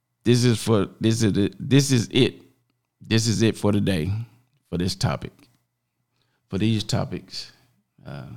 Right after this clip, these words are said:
it's just a, me coming back into the podcast, to the podcasting world. So, see you next time on Culturally Dysfunctional.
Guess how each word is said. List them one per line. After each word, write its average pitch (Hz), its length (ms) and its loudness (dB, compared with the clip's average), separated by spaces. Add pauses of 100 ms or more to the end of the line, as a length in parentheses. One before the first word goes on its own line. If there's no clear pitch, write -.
(320)
it's 82 160 -12
just 92 240 -6
a, 95 180 -4 (1120)
me 101 440 0
coming 101 280 2
back 95 240 -2
into 95 240 -2
the 98 80 -4
podcast, 78 840 -6 (840)
to 87 100 -8
the 90 60 -8
podcasting 80 760 -6
world. 78 300 -6 (720)
So, - 240 -10 (2750)
see - 220 0
you 113 100 4
next 101 300 0
time 78 240 -4
on 69 100 -8
Culturally 78 380 -8
Dysfunctional. - 680 -14